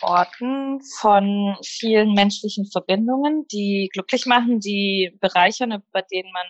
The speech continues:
sehr viel über sich selbst lernt. Ich träume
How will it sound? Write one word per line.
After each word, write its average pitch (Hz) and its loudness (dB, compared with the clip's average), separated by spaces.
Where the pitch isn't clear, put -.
sehr 196 -2
viel - -20
über 185 -6
sich - -20
selbst 180 -6
lernt. 240 -4
Ich - -20
träume 202 -2